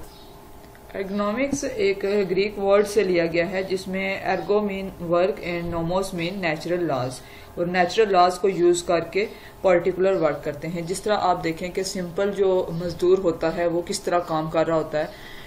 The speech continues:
कि उसके पास कोई किसी किस्म की facility नहीं होती, लेकिन जो, अ,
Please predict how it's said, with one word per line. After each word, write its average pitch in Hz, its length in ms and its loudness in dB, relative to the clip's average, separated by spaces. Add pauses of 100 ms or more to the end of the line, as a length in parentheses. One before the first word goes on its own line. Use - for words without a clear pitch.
(160)
कि 160 600 2 (720)
उसके 190 300 0
पास 175 460 6
कोई 180 480 6
किसी 208 260 -4
किस्म 196 240 -4
की 208 120 2
facility 180 680 2
नहीं 170 300 -2
होती, 160 280 0
लेकिन 190 260 0
जो, 214 400 6
अ, 226 60 -2